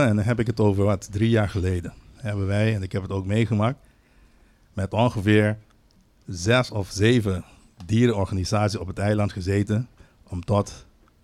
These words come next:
een beleid te komen of tot een systeem te komen om dit te voorkomen en te regelen dat, eh,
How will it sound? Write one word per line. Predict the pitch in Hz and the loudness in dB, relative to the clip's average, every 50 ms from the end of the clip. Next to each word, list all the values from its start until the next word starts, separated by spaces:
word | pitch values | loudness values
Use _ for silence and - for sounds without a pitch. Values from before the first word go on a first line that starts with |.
| _ | _
een | - - 95 95 95 90 90 - | -4 0 2 2 2 2 0 -4
beleid | - 87 85 90 87 85 92 98 98 104 - | -10 -8 -6 -6 -4 -2 -2 -2 -2 -2 -4
te | - | -6
komen | - - - 95 98 95 | -8 -4 -2 -2 -2 -2
of | 90 - | -4 -2
tot | - 98 95 - - | -4 -4 -4 -4 -4
een | 92 92 92 90 87 | -4 -2 -2 -4 -6
systeem | - - 101 85 - - 101 98 98 | -8 -10 -12 -12 -6 -4 -2 -2 -2
te | 95 98 | -2 -4
komen | - - 90 90 90 90 92 92 - _ _ _ _ _ _ _ _ - | -4 -4 -4 -4 -4 -4 -6 -6 -8 _ _ _ _ _ _ _ _ -16
om | - - 90 87 | -10 -6 -6 -2
dit | 85 95 95 95 - - - _ - _ _ _ _ _ _ _ - - | 0 2 0 0 -2 -10 -20 _ -20 _ _ _ _ _ _ _ -12 -6
te | - 95 80 | -4 -4 -4
voorkomen | 85 87 - - 95 95 95 95 - | -4 -6 -2 0 2 2 2 0 -2
en | 90 85 | -6 -6
te | - 87 | -6 -4
regelen | 90 92 95 87 - 87 87 87 | -2 -2 -2 -2 -2 -4 -4 -2
dat, | 85 87 82 - - - _ _ _ _ _ _ _ _ _ _ _ - - | -4 -6 -8 -10 -20 -20 _ _ _ _ _ _ _ _ _ _ _ -18 -10
eh, | - 92 | -8 -8